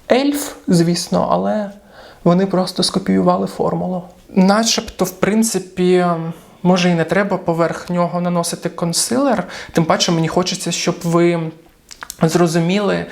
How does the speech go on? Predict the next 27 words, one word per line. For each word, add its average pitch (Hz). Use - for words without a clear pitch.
скочується 196
він 175
чи 180
ні. 151
А 165
якщо 165
я 175
нанесу 165
поверх 175
Estee 170
Lauder, 190
то 170
буде 175
незрозуміло, 180
в -
кому 175
проблема. 160
Ще -
я 220
думав 202
його 175
наносити 175
як 170
коректор 170
ось 185
сюди, 175
наприклад, 165